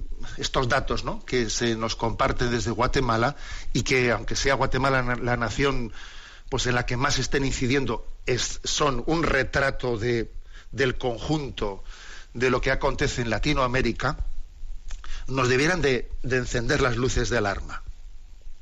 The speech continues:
Porque esto no puede acontecer sin que nosotros estemos haciendo cosas mal hechas. Mal hechas.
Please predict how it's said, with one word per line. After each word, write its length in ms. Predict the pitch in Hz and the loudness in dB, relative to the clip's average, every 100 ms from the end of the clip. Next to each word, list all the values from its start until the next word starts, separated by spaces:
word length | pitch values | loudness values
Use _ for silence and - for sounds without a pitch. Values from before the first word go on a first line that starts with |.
| - - - - | -4 2 2 2
Porque 320 | 110 - 123 | -2 0 0
esto 240 | 120 139 | 2 2
no 180 | 139 139 | 2 2
puede 200 | 143 127 | 2 2
acontecer 640 | 127 139 120 127 156 170 - - - - - | 0 -2 0 2 2 2 -2 -8 -12 -14 -6
sin 300 | - 151 131 | -2 0 0
que 100 | 123 | 0
nosotros 380 | 113 170 262 202 | 0 0 2 0
estemos 360 | - 143 151 | 2 2 2
haciendo 360 | 127 139 156 170 | 2 2 2 2
cosas 280 | 143 151 131 | 2 2 4
mal 300 | 139 160 117 | 4 4 4
hechas. 720 | 104 - 87 92 - - - - - - - - - - - - | 2 0 -2 -2 -4 -6 -6 -8 -8 -8 -6 -6 -4 -4 -4 -4
Mal 260 | 117 127 113 | 0 2 2
hechas. 380 | 98 - 92 | 0 -2 0